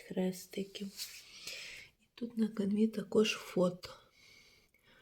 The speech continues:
Що це має бути? Планую з понеділка вже приступати до вишивання.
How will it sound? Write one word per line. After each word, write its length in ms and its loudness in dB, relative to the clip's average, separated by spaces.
Що 280 -2
це 180 -2
має 360 2
бути? 440 -2
Планую 400 2
з 80 -4
понеділка 580 6
вже 180 0
приступати 760 -2
до 140 2
вишивання. 880 0